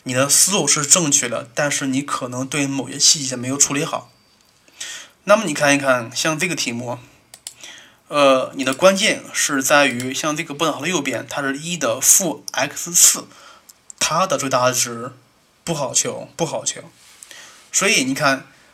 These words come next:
整个的不等式它是 ln x 加上 x 分之 a 要大于一的负x四，那么咱不妨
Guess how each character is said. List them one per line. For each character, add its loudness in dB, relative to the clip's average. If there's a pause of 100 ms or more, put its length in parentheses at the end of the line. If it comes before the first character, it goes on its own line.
(320)
整 2
个 -2
的 0
不 -4
等 0
式 2
它 -2
是 2
ln 4
x -4 (200)
加 0
上 0
x -2
分 -2
之 0
a 2
要 0
大 0
于 -4
一 -10
的 -4
负 0
x -6
四， 4 (640)
那 2
么 -2
咱 2
不 -4
妨 2